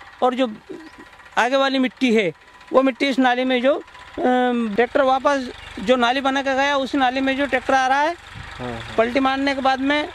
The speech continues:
Speaker 1: वो मिट्टी, ये नाली जो बिल्कुल पैक होकर आ रही है, ना-, नाली बराबर हो रही है।
Speaker 2: मतलब पलटी वाला से कि खेत बराबर भी हो जाता, समतल हो
Speaker 1: बिल्कुल
Speaker 2: जाता है।
Speaker 1: समतल रहता है, बिल्कुल। पलटी प्लाव, पल-, पलटी प्लाव का यही फायदा है।
Speaker 2: मतलब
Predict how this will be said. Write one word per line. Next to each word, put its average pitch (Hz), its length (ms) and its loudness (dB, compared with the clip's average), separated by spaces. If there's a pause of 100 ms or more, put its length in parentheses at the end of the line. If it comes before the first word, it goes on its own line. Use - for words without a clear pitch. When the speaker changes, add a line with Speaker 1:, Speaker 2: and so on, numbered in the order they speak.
Speaker 1:
वो 247 100 4
मिट्टी, 254 340 0
ये 277 80 0
नाली 269 340 -2
जो 285 100 0
बिल्कुल 269 280 0
पैक 262 260 0
होकर 247 220 2
आ 233 100 2
रही 233 120 -4
है, 233 60 -2
ना-, 233 220 -2
नाली 233 260 -2
बराबर 240 320 2
हो 214 100 0
रही 180 200 -2
है। 151 80 -8 (480)
Speaker 2:
मतलब 160 220 2
पलटी 175 260 2
वाला 196 200 4
से 196 240 2
कि 190 320 2
खेत 190 640 2
बराबर 180 340 4
भी 190 60 0
हो 180 60 2
जाता, 170 180 4
समतल 160 200 2
हो - 40 0
Speaker 1:
बिल्कुल 160 200 2
Speaker 2:
जाता 135 240 0
है। - 100 4
Speaker 1:
समतल 294 260 2
रहता 269 320 0
है, 262 100 -2
बिल्कुल। 247 300 -6
पलटी 226 300 0
प्लाव, 226 220 2
पल-, 214 360 0
पलटी 226 220 2
प्लाव 233 220 2
का 233 60 4
यही 233 180 2
फायदा 170 320 -2
है। - 160 -6
Speaker 2:
मतलब - 1600 -6